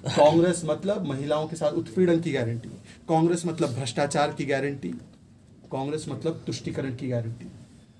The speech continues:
और अगर कांग्रेस पार्टी, फिर से अगर कांग्रेस पार्टी को लगता है कि जनता उन्हें मौका देगी, तो जनता ने मन बना लिया है कि इस बार कोटा को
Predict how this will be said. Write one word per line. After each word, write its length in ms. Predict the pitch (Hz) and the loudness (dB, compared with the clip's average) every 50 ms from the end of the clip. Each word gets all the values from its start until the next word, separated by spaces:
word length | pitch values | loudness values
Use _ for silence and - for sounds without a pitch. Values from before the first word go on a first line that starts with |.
| _ _ - - - | _ _ -18 -12 -8
और 120 | 135 139 | -6 -6
अगर 180 | 139 131 139 135 | -4 -4 -6 -6
कांग्रेस 540 | 127 - 135 131 135 147 151 156 151 - - | -4 -4 -2 -2 -2 -2 -4 -6 -6 -6 -6
पार्टी, 340 | - 131 123 120 - 135 123 - - - - - - - - - - - - - - - - - - - - - - - - | -6 -6 -6 -6 -8 -8 -10 -10 -14 -16 -20 -20 -20 -20 -20 -20 -20 -20 -20 -20 -20 -20 -20 -20 -20 -20 -20 -20 -20 -10 -4
फिर 160 | 160 170 165 | -2 0 0
से 180 | 165 - - 165 | 0 0 -2 -2
अगर 220 | 151 135 156 143 123 | 0 2 2 0 0
कांग्रेस 540 | 113 117 - - - - 143 143 147 151 151 | 0 -4 -12 -14 -8 -4 -2 -2 -2 -2 -4
पार्टी 300 | - - 139 117 - 151 | -4 -4 -4 -4 -4 -6
को 120 | - - | -2 -2
लगता 340 | 139 131 123 120 - 160 147 | -2 -2 -2 -4 -4 -4 -2
है 120 | 139 143 143 | -2 -2 -4
कि 140 | - 156 | -6 -6
जनता 340 | 123 123 127 123 123 120 147 | -4 -2 -2 -2 -2 -2 -2
उन्हें 200 | 143 139 139 143 | -2 -2 -2 -2
मौका 320 | 131 127 123 120 - 143 139 | -4 -4 -4 -4 -4 -4 -4
देगी, 220 | 131 147 143 202 | -4 -4 -6 -6
तो 180 | 185 - 143 131 | -4 -4 -4 -4
जनता 380 | 113 135 120 120 120 160 147 | -2 -2 -2 -2 0 0 0
ने 100 | 151 147 | 0 0
मन 220 | 139 139 135 135 120 | -2 -2 -2 -2 -2
बना 220 | 127 123 143 180 | -2 0 2 2
लिया 220 | 185 165 151 135 | 2 2 0 -2
है 160 | 120 120 - - - - - - - - - - - - - - - - | -4 -6 -12 -16 -20 -20 -20 -20 -20 -20 -20 -20 -20 -20 -20 -20 -14 -10
कि 140 | 147 147 | -8 -8
इस 180 | 156 - - 131 | -6 -8 -6 -4
बार 200 | 131 143 151 165 | -2 0 0 0
कोटा 500 | 165 165 - 160 147 135 139 156 139 135 | -2 -4 -6 -4 -4 -4 -2 -2 -2 -2
को 320 | 120 - 180 196 233 - | -2 -2 -2 -2 -2 -4